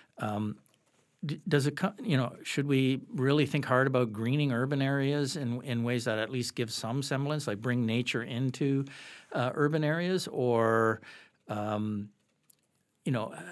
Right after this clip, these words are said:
somehow teaching people to really understand where their foods come from and, and, and, and building some sort of respect for that? Do you have any thoughts on,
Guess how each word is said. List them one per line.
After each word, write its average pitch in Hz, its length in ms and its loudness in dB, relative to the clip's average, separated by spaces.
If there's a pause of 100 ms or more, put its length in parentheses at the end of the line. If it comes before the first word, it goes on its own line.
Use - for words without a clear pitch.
somehow 123 580 0
teaching 135 380 -2
people 139 360 -2
to 120 100 2
really 123 320 2
understand 120 500 -2
where 113 140 0
their 104 140 -2
foods 147 340 -2
come 165 260 -2
from 156 480 0
and, 110 280 -4
and, 107 280 -8
and, 107 360 -8
and 104 360 -6
building 117 320 0
some 117 280 -2
sort 120 180 -4
of 110 60 -2
respect 117 340 -4
for 127 100 -4
that? 120 180 -2
Do 147 60 -2
you 170 60 2
have 226 140 2
any 294 180 0
thoughts 156 340 4
on, 143 200 0